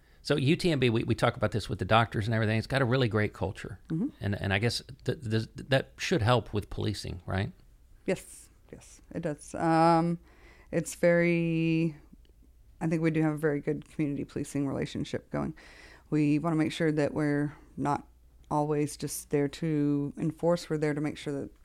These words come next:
Speaker 2: everybody feels safe, because you're only as effective at policing our, our community and our little neighborhood as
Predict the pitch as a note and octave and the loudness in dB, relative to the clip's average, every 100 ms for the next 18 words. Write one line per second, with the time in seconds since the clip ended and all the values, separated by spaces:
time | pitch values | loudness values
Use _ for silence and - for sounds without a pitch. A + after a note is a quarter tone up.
0 | - D3+ C#3+ C#3+ - C3+ - C#3+ D#3 - | -10 -8 -6 -8 -6 -6 -2 -2 -2 -6
1 | - C#3+ D3 C#3+ - - - - - - | -8 -2 0 0 -4 -14 -20 -20 -20 -20
2 | - D3 - E3 E3+ E3 - D3+ D3 - | -8 -4 0 2 4 2 0 -2 -2 -4
3 | D#3+ - D#3 C#3+ D3 - - D3 C#3+ - | -6 -2 -2 -2 -6 -16 -8 -4 -2 -4
4 | - - - - C#4 - - - - E3 | -12 -20 -20 -20 -20 -20 -20 -20 -8 -4
5 | D#3+ - D#3 D3 D3+ D3 - - C#3+ C#3+ | -4 -2 0 0 0 -2 -2 -2 0 2
6 | C#3+ C#3+ - D#3 D3+ D3 C#3+ C#3+ C#3+ C#3+ | 0 -2 -4 -2 2 2 2 0 0 0
7 | C#3 D3 C#3 D3 C#3+ C#3 D3 - - C#3+ | 0 -2 -2 -2 -2 -2 -4 -4 -4 -6
8 | - | -6